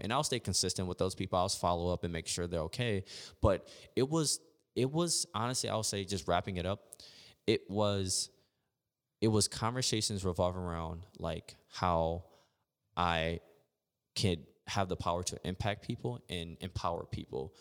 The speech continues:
through positivity, through, um, a you can do it attitude, and just being optimistic at the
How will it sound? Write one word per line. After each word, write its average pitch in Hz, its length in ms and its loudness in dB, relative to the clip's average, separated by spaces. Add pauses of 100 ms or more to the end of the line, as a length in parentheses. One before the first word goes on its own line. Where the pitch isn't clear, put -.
(240)
through 85 380 -2 (100)
positivity, 98 840 -4 (360)
through, 82 520 -2 (260)
um, 78 400 -4 (160)
a 92 40 -6
you 90 200 -6
can 98 160 -4
do 90 140 -2
it - 80 -2
attitude, 101 480 -2
and 85 100 -6
just 87 160 -4
being 87 240 -6
optimistic - 580 -8
at - 160 -14
the - 80 -16